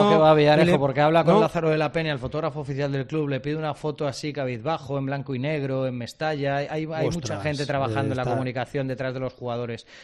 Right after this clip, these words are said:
Speaker 1: Y pones ese mismo mensaje de "Gracias por la temporada vivida, por lo que me habéis hecho sentir.
Speaker 2: Pues
Speaker 1: Lamento el resultado final, menos mal que al final al menos que salvamos la categoría".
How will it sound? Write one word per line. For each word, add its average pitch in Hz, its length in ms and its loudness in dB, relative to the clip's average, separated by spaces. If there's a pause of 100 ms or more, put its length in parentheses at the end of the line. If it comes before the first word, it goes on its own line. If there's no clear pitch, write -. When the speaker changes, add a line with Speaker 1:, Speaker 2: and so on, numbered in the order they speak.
Speaker 1:
Y 135 100 -8
pones 147 280 -6
ese 156 160 -8
mismo 143 240 -8
mensaje 139 480 -6
de 131 160 -4
"Gracias 143 440 -6
por 135 160 -10
la 127 80 -6
temporada 127 440 -6
vivida, 139 420 -4
por 123 100 -10
lo 123 60 -10
que 120 60 -10
me 123 80 -8
habéis 135 200 -8
hecho 131 180 -10
sentir. 127 340 -6
Speaker 2:
Pues 156 360 -2
Speaker 1:
Lamento 143 420 0
el 135 60 -2
resultado 139 500 -4
final, 143 340 -6
menos 139 180 -6
mal 139 140 -6
que 139 60 -8
al 135 80 -6
final 131 260 -8
al 127 80 -6
menos 131 200 -8
que 131 100 -14
salvamos 131 340 -6
la 123 80 -6
categoría". 127 520 -4